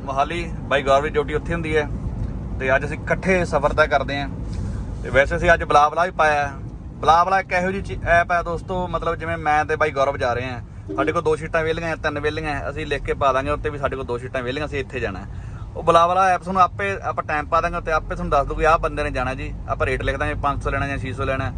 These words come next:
ਤੇ ਜਿਵੇਂ ਆਪਾਂ ਬਠਿੰਡਾ ਲੰਘੇ, ਬਠਿੰਡਾ ਨਹੀਂ ਬੰਦਾ ਮਿਲਿਆ, ਆਪੇ ਹੋਗਾ ਰਾਮਪੁਰੇ ਦਾ ਪਾ ਦੂਗੀ, ਆਪੇ ਹੋਗਾ ਜਿਹੜਾ ਜਿਹੜਾ ਰੂਟ ਆਪਣਾ,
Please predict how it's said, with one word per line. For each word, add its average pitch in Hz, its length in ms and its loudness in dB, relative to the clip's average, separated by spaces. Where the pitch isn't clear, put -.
ਤੇ 151 100 2
ਜਿਵੇਂ 156 200 2
ਆਪਾਂ 160 260 4
ਬਠਿੰਡਾ 147 280 2
ਲੰਘੇ, 160 320 2
ਬਠਿੰਡਾ 143 280 -2
ਨਹੀਂ 147 140 0
ਬੰਦਾ 156 200 2
ਮਿਲਿਆ, 147 200 4
ਆਪੇ 143 200 2
ਹੋਗਾ 156 300 4
ਰਾਮਪੁਰੇ 127 320 0
ਦਾ 135 100 2
ਪਾ 131 140 2
ਦੂਗੀ, 135 260 -2
ਆਪੇ 135 340 0
ਹੋਗਾ 143 420 2
ਜਿਹੜਾ 170 200 4
ਜਿਹੜਾ 185 140 6
ਰੂਟ 147 220 2
ਆਪਣਾ, 120 260 0